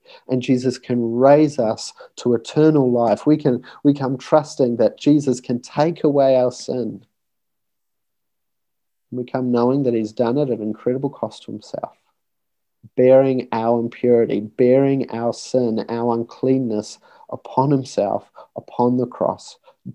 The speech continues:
dying in our place. If we come to Jesus, we have to acknowledge our great sin, and we must kneel before him and ask him to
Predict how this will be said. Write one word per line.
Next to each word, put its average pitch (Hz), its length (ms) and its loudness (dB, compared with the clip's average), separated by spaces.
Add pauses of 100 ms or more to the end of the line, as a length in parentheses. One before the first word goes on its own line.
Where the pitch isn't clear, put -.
dying 143 600 4 (100)
in 127 200 0
our 120 200 0
place. - 960 -8 (1300)
If - 140 -8
we 143 240 6
come 143 280 -2
to - 120 -12
Jesus, 131 460 0
we 123 80 0
have 135 180 -4
to 127 120 0
acknowledge 131 640 2
our 117 180 0
great 120 420 2
sin, 113 540 -4 (240)
and 127 160 -2
we 123 240 0
must 131 400 -4
kneel 135 380 2
before 131 480 0
him 120 260 -4 (380)
and 117 240 -8
ask 143 340 -2
him 120 140 -2
to - 160 -4